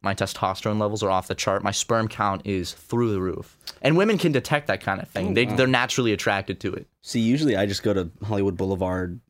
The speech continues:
Speaker 2: and hold up a sign that says, "Want gr-, want G F,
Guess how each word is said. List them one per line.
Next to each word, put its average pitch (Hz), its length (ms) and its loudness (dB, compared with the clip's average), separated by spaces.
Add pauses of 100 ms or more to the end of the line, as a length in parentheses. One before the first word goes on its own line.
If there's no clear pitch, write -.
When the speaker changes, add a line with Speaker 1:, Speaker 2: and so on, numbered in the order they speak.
(140)
Speaker 2:
and 98 180 -8
hold 92 200 -4
up 90 100 -6
a - 60 -8
sign 87 400 -4
that - 120 -8
says, 92 360 -8 (300)
"Want 110 360 -4
gr-, - 100 -10 (140)
want 101 320 -4
G 104 280 0
F, 101 240 -2